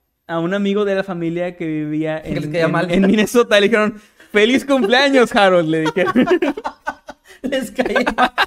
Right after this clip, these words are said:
Speaker 2: Pues dale, güey. Así que sí
Speaker 1: ¿Recuerdas,
Speaker 2: reciben.
Speaker 1: recuerdas que siempre quisiste una muñeca? ¿No? Pues bueno.
Speaker 2: Bueno, pues ahí está.
Speaker 1: Ahí está.
Speaker 2: ¿Recuerdas que no tu-, no tenías novia? Bueno.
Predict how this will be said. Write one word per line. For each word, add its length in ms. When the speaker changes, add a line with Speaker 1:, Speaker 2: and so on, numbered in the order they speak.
Speaker 2:
Pues 200
dale, 480
güey. 440
Así 260
que 100
sí 120
Speaker 1:
¿Recuerdas, 580
Speaker 2:
reciben. 180
Speaker 1:
recuerdas 600
que 100
siempre 260
quisiste 260
una 100
muñeca? 420
¿No? 440
Pues 120
bueno. 300
Speaker 2:
Bueno, 640
pues 160
ahí 160
está. 320
Speaker 1:
Ahí 240
está. 320
Speaker 2:
¿Recuerdas 260
que 80
no 120
tu-, 140
no 140
tenías 240
novia? 280
Bueno. 220